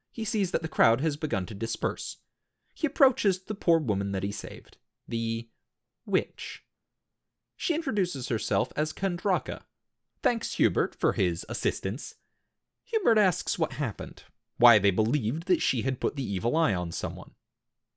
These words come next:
Kondraka explains that she put a malocchio on the man Seville was talking about because he was rude to her, but someone saw her do it, and told Seville.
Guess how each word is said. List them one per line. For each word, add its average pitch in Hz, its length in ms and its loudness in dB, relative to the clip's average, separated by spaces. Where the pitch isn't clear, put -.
Kondraka 262 640 4
explains 233 520 -2
that 214 140 -2
she 247 120 -2
put 285 180 0
a 247 40 4
malocchio 175 760 2
on 147 320 2
the 139 180 0
man 175 400 2
Seville 165 580 2
was 110 200 -2
talking 92 360 0
about 90 380 -2
because 208 300 -2
he 233 100 -6
was 226 220 -6
rude 240 240 -4
to 104 100 0
her, 92 260 -6
but - 160 -6
someone 101 240 -2
saw 87 200 -4
her 90 160 -6
do 147 280 0
it, - 140 -8
and 135 160 0
told 85 260 -2
Seville. 87 440 -4